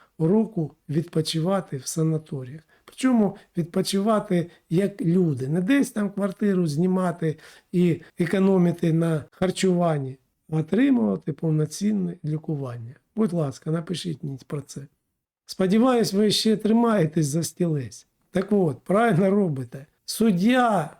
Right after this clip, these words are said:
мають право отримувати заробітну плату,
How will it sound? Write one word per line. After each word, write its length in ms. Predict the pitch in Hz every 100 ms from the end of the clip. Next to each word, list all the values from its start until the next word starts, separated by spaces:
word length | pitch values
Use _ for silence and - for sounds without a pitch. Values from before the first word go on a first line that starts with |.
| _ _
мають 540 | 175 208 226 196 185 175
право 560 | 196 220 214 175 131 - _ _ _
отримувати 1000 | 180 202 208 233 233 190 156 135 - 147
заробітну 760 | 139 220 208 175 143 147 165 156
плату, 640 | 190 233 240 208 - 135